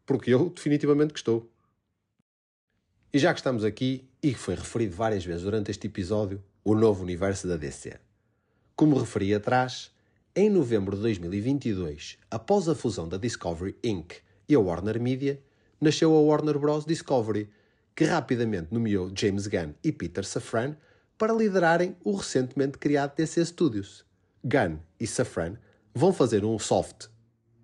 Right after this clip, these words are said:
vamos ver o quão soft, reboot ao D C Extended Universe, sempre muito criticado pelos fãs, e criando o novo D C Universe, que terá finalmente uma continuidade, passando por filmes,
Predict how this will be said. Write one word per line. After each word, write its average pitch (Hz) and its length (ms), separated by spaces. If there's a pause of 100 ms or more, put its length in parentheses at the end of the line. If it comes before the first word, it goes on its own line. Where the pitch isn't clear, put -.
(140)
vamos 87 200
ver 90 120
o 87 60
quão 85 200
soft, - 420 (600)
reboot 147 580 (180)
ao 151 140
D 156 120
C 151 300
Extended 156 560
Universe, 117 520 (280)
sempre 170 340
muito 107 260
criticado 101 640
pelos 127 160
fãs, 101 420 (520)
e 220 120
criando 113 480 (360)
o 226 80
novo 202 320
D 208 120
C 214 280
Universe, 131 520 (220)
que 247 140
terá 139 320
finalmente 151 580 (100)
uma 190 200
continuidade, 175 760 (380)
passando 127 400
por 190 260 (200)
filmes, 180 560